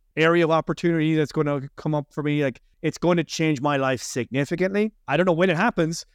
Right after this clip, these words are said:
I can't predict it, but I know when that happens, I'm like, "My life is about to change for the better." I think, like, making it is, there's, there's levels, <laughs> right? I don't think anyone can say, "I have made it,"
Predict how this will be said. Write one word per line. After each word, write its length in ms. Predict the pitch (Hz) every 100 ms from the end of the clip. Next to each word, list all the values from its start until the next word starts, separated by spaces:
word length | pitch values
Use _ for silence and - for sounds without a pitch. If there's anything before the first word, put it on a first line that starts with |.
| -
I 100 | 123
can't 240 | 165 165
predict 360 | 147 165 170 -
it, 180 | 127 -
but 120 | 139
I 80 | 131
know 160 | 139 147
when 160 | 143
that 140 | 135 131
happens, 340 | 175 - 135
I'm 140 | 131
like, 320 | 127 123 - _ -
"My 180 | 131 135
life 220 | 135 127
is 100 | 117
about 200 | 113 113
to 80 | 117
change 360 | 131 123 113
for 160 | - 113
the 60 |
better." 340 | 92 101 - - _ _ _ _ _ _ _ _ _ _ _ _ _ -
I 280 | 170 196 208
think, 340 | 208 170 147
like, 220 | 156 131
making 580 | 131 135 165 170 160 147
it 220 | 139 127 -
is, 560 | 139 131 131 120 - _ _ -
there's, 180 | 160 135
there's 220 | 202 180
levels, 720 | 185 180 160 117 95 - - _ _
<laughs> 180 | _ -
right? 460 | 185 147 156 160 - _ -
I 80 | 147
don't 220 | 180 190
think 220 | 208 185 -
anyone 380 | 175 175 165
can 200 | 156 160
say, 300 | 139 156 151 - -
"I 260 | 151 165
have 320 | 160 165 151 131
made 460 | 135 135 139 151
it," 300 | 175 226 -